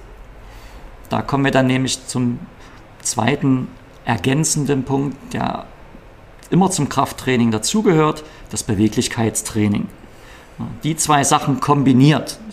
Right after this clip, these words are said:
bilden erstmal die absolute Basis, um schmerzfrei zu bleiben oder wer Schmerzen hat, akut diese auch zu bekämpfen.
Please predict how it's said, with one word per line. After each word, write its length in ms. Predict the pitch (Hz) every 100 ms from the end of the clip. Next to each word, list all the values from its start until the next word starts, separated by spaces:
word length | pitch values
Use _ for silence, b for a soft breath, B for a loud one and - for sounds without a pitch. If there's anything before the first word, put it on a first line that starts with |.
| - - 117
bilden 200 | 139 135
erstmal 280 | 135 123 131
die 100 | 117
absolute 560 | - 123 - - 113 - -
Basis, 720 | 127 131 165 151 160 156 - - B B B B - - - - - - - -
um 320 | 131 123 113
schmerzfrei 880 | - 117 127 - - 110 123 131 135 - - - -
zu 260 | - -
bleiben 880 | 104 117 107 123 175 208 208 202 190 -
oder 340 | 123 139 139 113
wer 360 | 120 120 117 B B B B
Schmerzen 640 | - 120 123 - - 90
hat, 360 | 135 - - - -
akut 640 | 135 - 139 139 139 - - 101
diese 340 | 123 117 113 117
auch 340 | 113 110 - - - -
zu 200 | - 110
bekämpfen. 600 | - 123 127 139 -